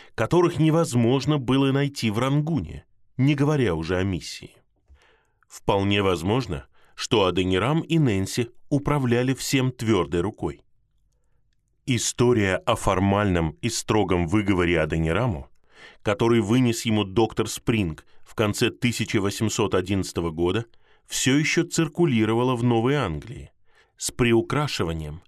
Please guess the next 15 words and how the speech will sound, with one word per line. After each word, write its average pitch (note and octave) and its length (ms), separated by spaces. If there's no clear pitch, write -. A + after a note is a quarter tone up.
что A#2 340
Адонирам A#2 680
ушел C#3 580
от A#2+ 220
конгрегационалистов A2 1500
к F2+ 100
баптистам G#2+ 760
в - 80
Калькутте G#2 800
из-за G2 400
мести. A#2 480
И A2+ 200
именно D3 440
этой C#3 320
весной G#2+ 600